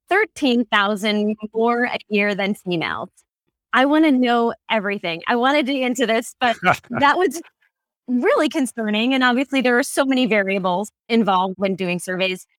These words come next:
Speaker 1: But the other interesting thing, it makes sense in context, is that females are nineteen percent more likely to receive some sort of bonus or commission or additional compensation. The takeaway being that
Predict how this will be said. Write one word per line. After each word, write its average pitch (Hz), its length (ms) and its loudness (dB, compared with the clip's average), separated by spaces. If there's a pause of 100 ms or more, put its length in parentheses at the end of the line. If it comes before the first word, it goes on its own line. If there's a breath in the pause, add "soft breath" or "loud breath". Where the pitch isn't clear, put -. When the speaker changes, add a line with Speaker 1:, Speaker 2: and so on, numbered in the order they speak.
(160)
Speaker 1:
But 254 100 -2
the 311 140 0 (120)
other 427 260 -2
interesting 233 520 -4
thing, 190 380 -2 (360)
it 277 160 2
makes 269 220 2
sense 247 220 -2
in 226 120 -4
context, 208 580 -4 (480)
is 240 200 0
that 247 340 2
females 294 540 2
are 226 360 2 (320)
nineteen 269 420 0
percent 247 360 -4
more 233 200 2
likely 208 380 -2
to 208 80 -4
receive 214 400 -2
some 285 220 0
sort 254 220 2
of 202 120 -2
bonus 208 420 -2 (400)
or 208 140 -2
commission 185 560 -2
or 175 200 0
additional 196 360 -4
compensation. 175 800 -4 (500)
The 254 140 2
takeaway 262 460 -2
being 220 320 2
that 202 280 0